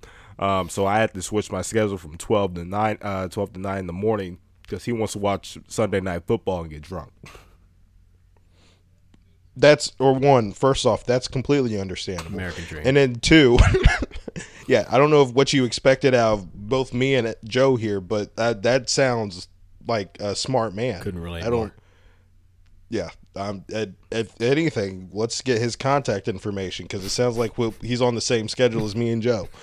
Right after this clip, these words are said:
Speaker 2: <laughs> It sounds like, well, you found your replacement. Thank you, actually.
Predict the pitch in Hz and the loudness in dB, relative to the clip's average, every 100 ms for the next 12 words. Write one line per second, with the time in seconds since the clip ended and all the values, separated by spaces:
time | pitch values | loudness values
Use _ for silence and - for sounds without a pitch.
0 | - - - - - - - - - - | -16 0 4 6 4 -4 -8 -12 -14 -18
1 | - _ - - _ - - - - - | -20 _ -20 -20 _ -20 -8 -8 -8 -16
2 | - _ - - - - - - - 131 | -20 _ -20 -16 -14 -14 -20 -14 -2 0
3 | 127 127 123 131 135 143 139 131 127 123 | 2 0 0 -2 4 6 6 4 2 2
4 | 135 123 - 85 - 127 107 - - - | 2 2 -2 -8 -4 -4 0 2 6 6
5 | - 339 | 8 4